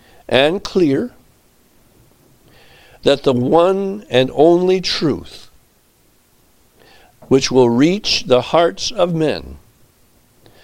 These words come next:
either to strengthen them for this earth or to prepare them for the glory that is to follow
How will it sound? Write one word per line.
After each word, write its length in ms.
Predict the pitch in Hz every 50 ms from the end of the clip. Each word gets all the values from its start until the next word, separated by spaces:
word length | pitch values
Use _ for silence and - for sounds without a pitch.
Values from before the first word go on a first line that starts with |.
| - - - - -
either 300 | - 135 143 143 143 135
to 160 | 123 - 110
strengthen 540 | - - - - 147 185 202 - - 202 196
them 160 | 208 208 190
for 160 | - 135 123
this 280 | 113 113 180 254 240 -
earth 380 | 220 226 233 226 - - - _ _ _ _ - _ _ _ _ _ _ _ _ _ _ _ - - - - - - - -
or 120 | 135 120
to 140 | 107 - 107
prepare 460 | - - 110 - - 147 175 208 208
them 220 | 202 214 208 214 208
for 120 | - 196
the 120 | 202 196 175
glory 340 | 156 165 175 175 180 175
that 140 | 170 175 175
is 100 | 185 170
to 160 | - 185 175
follow 500 | - - 127 113 104 101 98 101 104 104